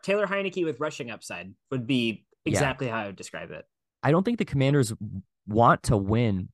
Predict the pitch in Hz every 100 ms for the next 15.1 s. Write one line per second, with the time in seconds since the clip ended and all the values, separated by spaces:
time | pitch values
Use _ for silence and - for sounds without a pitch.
0 | _ 104 - 101 95 92 95 - 98 92
1 | 90 - 80 87 127 127 110 92 104 113
2 | - 107 107 104 92 87 82 82 98 107
3 | 113 110 117 107 110 87 87 92 95 -
4 | 71 85 - 101 92 92 - _ _ 104
5 | 135 175 180 170 147 117 - 98 104 104
6 | 101 104 101 - _ 117 - 113 120 123
7 | 101 101 - 101 107 120 98 92 92 90
8 | 92 101 127 92 - 90 92 90 - 95
9 | 95 92 92 90 - 90 92 101 - _
10 | _ _ _ _ - 147 151 107 90 -
11 | 131 87 147 147 180 151 - 123 107 104
12 | 90 87 87 85 85 85 82 80 113 151
13 | - 160 156 - 98 - 131 156 - -
14 | 113 107 107 135 156 160 170 - 110 104